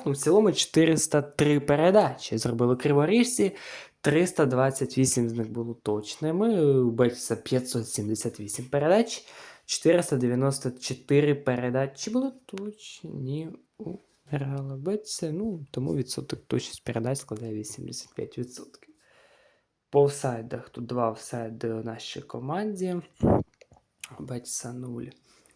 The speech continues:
Ну, з шести ударів у нас лише один в площину у нашій українській команді. Чотири по взвороті, один удар просто-напросто був заблокований. У Реала Бетіса вісімнадцять ударів, дев'ять ударів в площину, чотири по взворота, п'ять ударів заблокованими.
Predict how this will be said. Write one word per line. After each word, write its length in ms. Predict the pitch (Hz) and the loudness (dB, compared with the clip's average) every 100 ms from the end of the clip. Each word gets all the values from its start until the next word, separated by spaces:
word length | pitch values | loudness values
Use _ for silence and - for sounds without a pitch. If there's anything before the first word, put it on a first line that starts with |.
| - - | -20 -6
Ну, 140 | 165 | -4
з 140 | 156 - | -2 -2
шести 280 | 156 - | -2 2
ударів 440 | 143 131 127 120 120 - | 2 4 2 0 -6 -6
у 40 | |
нас 340 | 120 117 117 - | -4 -2 -2 -2
лише 240 | 120 120 | 0 2
один 220 | 113 117 | 2 0
в 60 | 120 | -4
площину 480 | - 131 - 180 220 | -2 0 2 4 6
у 40 | |
нашій 260 | 196 - 165 | 4 4 0
українській 420 | 160 156 151 - | -2 -8 -10 -10
команді. 480 | 160 147 143 135 131 - - - - - - _ - | -6 -4 -4 -6 -10 -14 -20 -20 -20 -20 -20 _ 0
Чотири 340 | - - 156 | 0 4 2
по 140 | 139 143 | 2 2
взвороті, 380 | 143 165 180 | 2 4 4
один 140 | 147 143 | 4 4
удар 260 | 139 139 | 6 4
просто-напросто 1040 | - 165 160 143 - 135 131 120 135 - 135 | 4 6 6 6 4 4 4 4 2 2 2
був 140 | 139 | 4
заблокований. 680 | 139 147 151 208 233 208 160 | 4 6 4 6 6 6 4
У 40 | |
Реала 200 | 160 160 | 4 4
Бетіса 380 | 156 139 - 127 | 4 4 2 -2
вісімнадцять 920 | 120 127 - 151 151 139 120 - - | 0 0 0 0 2 2 0 -2 -8
ударів, 340 | 131 123 117 117 | -4 -2 0 0
дев'ять 380 | 127 123 113 113 | 2 4 4 2
ударів 320 | 120 117 113 | 2 2 2
в 60 | 113 | -2
площину, 460 | 123 117 - 127 | -2 -2 -4 -8
чотири 400 | - - - 127 - | -10 -14 -14 -16 -16
по 120 | - | -20
взворота, 420 | 143 - - - - | -20 -20 -20 -16 -10
п'ять 360 | - 117 113 - | -6 -4 -6 -10
ударів 440 | - 120 117 120 | -14 -14 -14 -14
заблокованими. 1120 | 120 - 123 - 123 - - 113 123 170 240 | -16 -16 -16 -16 -18 -14 -8 -6 -4 0 2